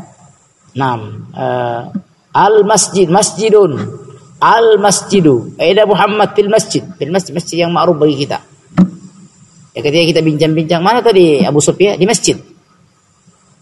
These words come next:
Tentu pikiran kita bukan ke masjid raya sana, masjid yang memang dalam pikiran kita, di kita sini. Ya toh? <coughs> Atau bukan ye.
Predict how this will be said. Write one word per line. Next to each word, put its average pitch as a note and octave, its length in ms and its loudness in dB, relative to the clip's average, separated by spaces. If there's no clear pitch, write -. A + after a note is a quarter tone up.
Tentu F#3 240 0
pikiran A3+ 320 0
kita B3 180 2
bukan F#3 220 4
ke E3+ 100 2
masjid E3+ 240 2
raya E3+ 220 2
sana, E3 560 0
masjid D#3+ 320 -2
yang A3+ 240 0
memang A#3 260 0
dalam G3 240 2
pikiran F3 380 2
kita, G3+ 160 -2
di E3+ 100 0
kita E3+ 240 0
sini. G3 300 0
Ya D#3+ 140 0
toh? E3+ 160 0
<coughs> - 600 -6
Atau D#3 180 0
bukan F#3 240 2
ye. D#3 400 2